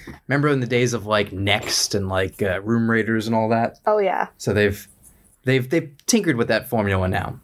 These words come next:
Speaker 1: This is, um, a man or a woman. It doesn't matter. I guess the episodes have varied. In search of a man or a woman, it, it varies.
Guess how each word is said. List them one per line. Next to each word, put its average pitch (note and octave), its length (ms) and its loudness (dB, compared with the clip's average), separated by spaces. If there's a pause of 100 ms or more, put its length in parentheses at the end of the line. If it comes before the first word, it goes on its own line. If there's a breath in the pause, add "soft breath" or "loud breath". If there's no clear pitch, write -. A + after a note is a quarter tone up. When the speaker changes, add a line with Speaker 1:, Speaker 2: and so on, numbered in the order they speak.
(340 loud breath)
Speaker 1:
This D3 240 0
is, C3+ 360 0
um, G2 540 -2
a A#2 100 2
man G2+ 360 0
or G2 160 0
a G2+ 80 4
woman. F#2+ 440 0 (120)
It - 60 -10
doesn't F#2 260 0
matter. G2 260 -2
I G2 60 0
guess F#2+ 140 -2
the F#2+ 100 -2
episodes G2+ 300 -2
have F#2+ 80 -4
varied. F#2+ 380 0 (320)
In B2+ 140 0
search A#2+ 260 0
of G2+ 120 -2
a G2+ 80 2
man F2+ 240 0
or F#2+ 120 -2
a F2+ 60 0
woman, F#2+ 240 0
it, C#3 180 -2
it - 160 2
varies. G#2+ 440 0